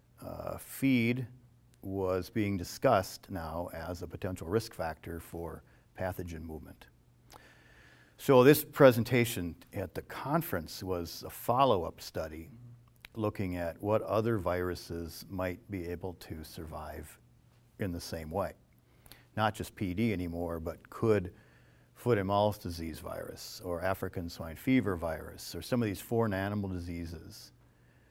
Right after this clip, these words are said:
could they survive a transoceanic journey? Or in pers, could pers even survive? So we looked at foreign animal diseases, but also endemic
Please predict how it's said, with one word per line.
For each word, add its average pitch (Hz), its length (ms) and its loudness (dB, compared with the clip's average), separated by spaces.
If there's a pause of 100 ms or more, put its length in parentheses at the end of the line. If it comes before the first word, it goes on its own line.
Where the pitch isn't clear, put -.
(400)
could 120 160 0
they 127 120 6
survive 85 640 -2 (200)
a 82 240 -8 (320)
transoceanic 87 1120 -4 (120)
journey? - 540 -12 (540)
Or 98 160 -6
in 104 160 -2
pers, 208 580 2
could 131 220 -2
pers 196 360 2
even 87 360 0 (180)
survive? 82 640 -6
So 110 300 4 (180)
we 131 100 6
looked 151 200 8
at - 80 4
foreign 143 360 6
animal 139 280 10
diseases, 110 520 4
but 98 160 -4
also 95 440 2
endemic 85 460 -6